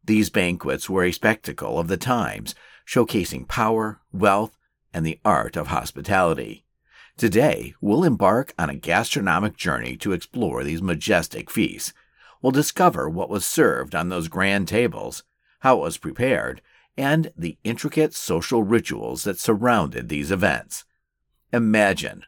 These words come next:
the clinking of goblets, the aroma of roasted meats mingling with sweet perfumes, and the sound of lutes and lyres setting the mood. The medieval banquet hall was a sensory overload,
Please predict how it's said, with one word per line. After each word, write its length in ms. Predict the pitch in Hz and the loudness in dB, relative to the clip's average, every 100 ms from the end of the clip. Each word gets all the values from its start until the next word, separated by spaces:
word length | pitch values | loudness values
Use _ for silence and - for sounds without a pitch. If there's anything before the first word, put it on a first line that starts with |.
| _ | _
the 120 | 85 | -6
clinking 500 | 85 - 123 123 101 | -4 -2 0 0 -2
of 140 | 82 82 | -2 0
goblets, 600 | 101 107 107 104 90 - _ _ - | 2 2 2 0 0 -8 _ _ -6
the 160 | 98 | 0
aroma 540 | 76 82 104 107 110 107 | 0 0 0 0 0 -4
of 340 | - 80 92 | -4 -6 0
roasted 420 | 107 101 - 90 | 0 0 -2 -2
meats 440 | 90 95 92 87 101 | 0 0 0 -2 0
mingling 520 | 95 90 87 92 85 | 2 2 0 0 0
with 140 | 65 | -2
sweet 340 | - 107 110 - | -4 0 -2 0
perfumes, 680 | 90 - 98 92 95 98 - - - - | -2 2 2 4 2 -2 -6 -20 -18 -2
and 160 | 175 | 0
the 60 | - | 2
sound 520 | - 147 95 62 71 | 4 4 4 0 -4
of 160 | 71 82 | -4 0
lutes 460 | 104 85 58 - | 4 4 0 -4
and 180 | 80 85 | -2 0
lyres 420 | 135 87 53 71 | 2 0 -2 -6
setting 380 | - 85 78 90 | -2 0 0 0
the 80 | 95 | 0
mood. 480 | 98 80 58 50 - _ _ _ - - | 2 0 -2 -8 -16 _ _ _ -20 -8
The 80 | 76 | -2
medieval 460 | 78 90 110 80 71 | 2 6 6 4 2
banquet 540 | 82 104 123 71 - | 2 2 0 -4 -4
hall 300 | - 60 73 | -4 -4 -2
was 220 | 87 85 | -2 -2
a 60 | 104 | -2
sensory 500 | - 131 160 80 73 - | 0 2 2 0 -2 2
overload, 680 | 120 131 82 - - - | 4 4 0 -2 -10 -18